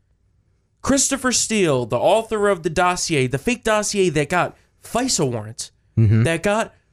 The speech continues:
Speaker 1: fisa warrants against Americans, against
Speaker 2: Yes.
Speaker 1: political opponents,
Speaker 2: Yep.
Speaker 1: which was fake.
Speaker 2: Yeah,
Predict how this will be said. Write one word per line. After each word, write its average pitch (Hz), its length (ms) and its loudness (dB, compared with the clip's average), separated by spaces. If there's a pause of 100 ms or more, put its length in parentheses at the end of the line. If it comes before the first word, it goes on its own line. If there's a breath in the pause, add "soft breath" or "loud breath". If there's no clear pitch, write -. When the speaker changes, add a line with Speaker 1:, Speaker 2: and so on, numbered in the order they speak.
(180)
Speaker 1:
fisa 247 400 -2
warrants 214 300 -2
against 156 340 -2
Americans, 135 800 -2
against 101 240 2
Speaker 2:
Yes. 90 80 -2
Speaker 1:
political 196 400 2
opponents, 151 600 -2
Speaker 2:
Yep. 101 220 0 (300)
Speaker 1:
which 131 180 -2
was 131 120 0
fake. - 520 -6 (160)
Speaker 2:
Yeah, 78 200 -10